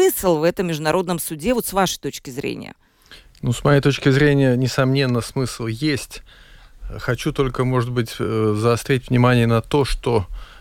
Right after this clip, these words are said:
Speaker 2: вот эта вот, э, юридическая мысль
Speaker 1: Мгм.
Speaker 2: и,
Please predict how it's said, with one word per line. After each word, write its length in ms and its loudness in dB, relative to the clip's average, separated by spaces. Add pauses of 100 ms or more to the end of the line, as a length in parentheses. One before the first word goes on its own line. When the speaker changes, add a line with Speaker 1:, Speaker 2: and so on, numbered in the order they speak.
(280)
Speaker 2:
вот 180 -2
эта 260 4
вот, 280 -2
э, 180 4
юридическая 840 2
мысль 480 0 (260)
Speaker 1:
Мгм. 180 -14
Speaker 2:
и, 480 0